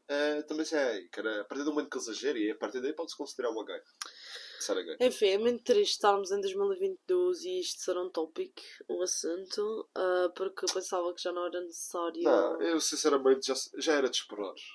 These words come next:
Speaker 1: porque a gente continua a ter presidentes em países como a Coreia, como, são todos, que são todos como, como, como estão a comparar com o Putin com o Hitler. Temos muitos presidentes no mundo que são assim, que vão apoiar o, o Putin, de certeza.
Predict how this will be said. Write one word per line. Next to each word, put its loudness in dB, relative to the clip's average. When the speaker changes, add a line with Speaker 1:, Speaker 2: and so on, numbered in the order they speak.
Speaker 1:
porque -4
a -2
gente -2
continua 6
a 4
ter -2
presidentes -4
em -10
países 0
como -6
a -6
Coreia, 2
como, -10
são -8
todos, -6
que -4
são 4
todos -2
como, 2
como, 2
como 0
estão -6
a -2
comparar 4
com 0
o 0
Putin 0
com -2
o 4
Hitler. 0
Temos 2
muitos 2
presidentes 0
no -2
mundo 8
que -10
são 0
assim, 0
que -14
vão 6
apoiar 2
o, -2
o -10
Putin, -8
de -20
certeza. -16